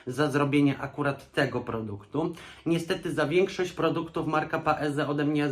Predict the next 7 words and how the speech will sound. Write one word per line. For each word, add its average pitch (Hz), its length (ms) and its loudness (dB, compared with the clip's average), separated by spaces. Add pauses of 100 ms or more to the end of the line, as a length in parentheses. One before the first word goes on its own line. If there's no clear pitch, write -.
(120)
jakiejkolwiek, 156 960 0
e, 123 380 -2
owacji 151 440 2
ani 139 180 2
gratulacji 139 680 0
nie 127 300 0
otrzyma. 117 640 -6